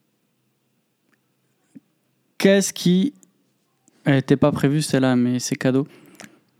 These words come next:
Euh, qu'est-ce qui, à ton avis, est particulièrement difficile dans cette, euh, dans cet impératif ? Euh, qu'est-ce qui l'était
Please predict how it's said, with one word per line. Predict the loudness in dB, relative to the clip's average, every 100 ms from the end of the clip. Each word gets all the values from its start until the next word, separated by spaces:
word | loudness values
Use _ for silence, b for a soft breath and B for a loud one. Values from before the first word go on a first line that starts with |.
| -12 -4
Euh, | -2 -2 -2 -2 -2 -6 -10 -20 -2
qu'est-ce | 0 0
qui, | 0 0
à | 2
ton | 2 2 4
avis, | 2 0
est | -2
particulièrement | _ -2 -2 -4 -6 -2 0 2 0 0
difficile | -2 -4 -4 -2 -2 -2 -6 -4
dans | -2 -2
cette, | -2 -6 -4 -4
euh, | -2 -2
dans | -2 -4
cet | -4 -4
impératif ? | -2 -2 -2 -2 -4 -6 -12 _ _ _ _ _ _ _ _ _ _ _ _ _ _ -8
Euh, | -4 -2 -4 -4 -4 -6 -6
qu'est-ce | -2 -2 -2
qui | -4
l'était | 0 2 2 0 0 0